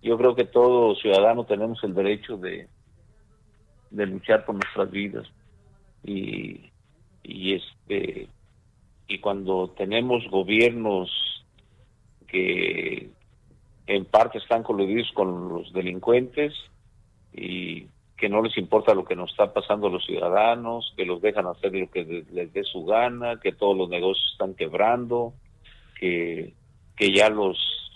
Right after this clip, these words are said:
empresarios, algunos no, no mandan en sus negocios, manda el, el crimen organizado. Yo creo que tenemos el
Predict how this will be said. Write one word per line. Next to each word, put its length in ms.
empresarios, 760
algunos 500
no, 520
no 140
mandan 380
en 80
sus 180
negocios, 640
manda 640
el, 180
el 140
crimen 320
organizado. 840
Yo 220
creo 240
que 80
tenemos 400
el 220